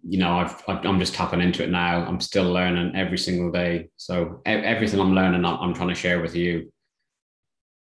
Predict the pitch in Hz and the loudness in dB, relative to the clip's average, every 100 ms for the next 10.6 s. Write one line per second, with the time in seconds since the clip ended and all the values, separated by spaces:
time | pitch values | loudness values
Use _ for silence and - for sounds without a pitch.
0 | 90 85 85 82 82 - - 90 90 90 | -16 -12 -8 -8 -10 -12 -6 -2 0 2
1 | 92 95 90 87 85 80 78 78 - _ | 2 4 4 2 0 0 -2 -4 -8 _
2 | - 92 90 101 98 98 101 110 - - | -6 -2 0 0 0 2 0 0 -2 -2
3 | 104 101 - 98 98 - - - 95 - | 0 0 0 0 0 -6 -10 -2 -2 -2
4 | - _ _ _ - 98 92 90 98 - | -10 _ _ _ -4 0 2 2 0 0
5 | 101 92 90 90 92 90 87 87 - 95 | 0 0 0 0 2 2 0 -2 -2 0
6 | 90 90 85 82 87 87 - 90 87 - | 0 0 -4 -4 -2 -4 -4 -4 -4 -8
7 | _ _ _ _ _ _ _ _ - 92 | _ _ _ _ _ _ _ _ -10 -6
8 | 85 85 85 80 - _ - 95 - 92 | -4 -2 -4 -4 -10 _ -4 -4 0 0
9 | 90 87 90 87 87 87 90 87 85 85 | 2 2 2 2 2 2 0 0 0 -2
10 | - 87 90 85 85 | -6 -4 -2 -2 -4